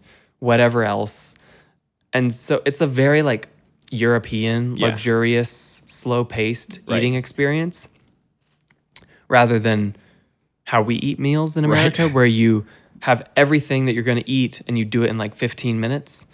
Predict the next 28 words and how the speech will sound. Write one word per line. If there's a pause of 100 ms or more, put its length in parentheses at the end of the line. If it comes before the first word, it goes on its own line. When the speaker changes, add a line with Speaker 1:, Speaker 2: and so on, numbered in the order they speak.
Speaker 2:
Or
less.
Speaker 1:
Or,
yeah.
Speaker 2:
<laughs>
Speaker 1:
And
so
you
just, (840)
instead
of,
like, (1300)
trying
to
take
everything
you're
gonna
eat (200)
and (380)
just
sh-, (120)
like,
shove
it
in
your
Speaker 2:
Right.